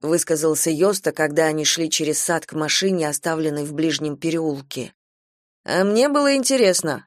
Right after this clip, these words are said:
сказал Мартин. Я раньше никогда не слыхал про синдром Аспергера, а ты? «Нет», Йоста фыркнул. «В моё время ничего такого не было.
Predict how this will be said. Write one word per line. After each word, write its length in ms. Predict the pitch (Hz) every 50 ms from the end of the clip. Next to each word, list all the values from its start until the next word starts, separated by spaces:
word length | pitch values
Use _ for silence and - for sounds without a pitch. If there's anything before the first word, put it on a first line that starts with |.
| _ _
сказал 420 | - - - 160 151 156 160 151
Мартин. 520 | 151 156 156 147 139 - - 135 123 - - _ _ _ _ _ _ -
Я 200 | - 170 214 240
раньше 280 | 262 240 - - 247
никогда 380 | 233 233 226 247 240 226 208 208
не 120 | 214 202
слыхал 420 | 196 - 208 190 - 180 185 190 185
про 160 | 190 185 175
синдром 500 | - - 175 170 165 170 170 165 160 160
Аспергера, 760 | 160 156 - - 170 156 143 139 131 147 143 143 147 160 175
а 40 | 170
ты? 300 | - - 160 165 185 - _ _ _ _ _ _ _ _ _ _ _ _
«Нет», 640 | - - 156 160 165 170 160 135 - - _ - _ _ _ _ -
Йоста 380 | 160 156 175 165 - - 170 156
фыркнул. 580 | - - 175 160 147 - - 147 135 - - _ _ _ _ _ _ -
«В 140 | - 151 147 160
моё 320 | 175 185 202 214 214 202
время 340 | 185 190 208 208 196 180 180
ничего 440 | 175 175 160 - 180 175 175 175 160
такого 420 | 165 160 156 - 160 156 143 151
не 220 | 156 156 151 143
было. 280 | 127 127 123 110 98 -